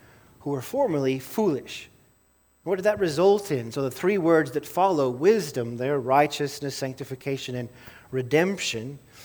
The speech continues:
they're not steps in the process of salvation. They're three different pictures or three different metaphors of the same event,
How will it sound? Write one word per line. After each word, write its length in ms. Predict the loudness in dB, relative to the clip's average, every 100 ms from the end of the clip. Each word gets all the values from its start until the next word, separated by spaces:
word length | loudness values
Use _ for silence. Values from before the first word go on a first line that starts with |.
| -20 -12 -2
they're 100 | 0
not 220 | 0 -2
steps 600 | -10 0 2 2 -6 -6
in 80 | -6
the 80 |
process 580 | -6 0 0 0 -6 -8
of 100 | -10
salvation. 800 | -8 -8 -4 0 0 0 -6 -2
They're 160 | 0 0
three 380 | -2 -2 0 0
different 460 | -2 -2 -4 -6
pictures 400 | -6 -6 -2 -2
or 80 | -2
three 260 | -4 -4 -2
different 340 | -2 -2 -4
metaphors 500 | -2 -2 -2 -2 -2
of 100 | -2
the 80 | -6
same 520 | -10 -4 0 0 0
event, 420 | -2 -2 -2 -2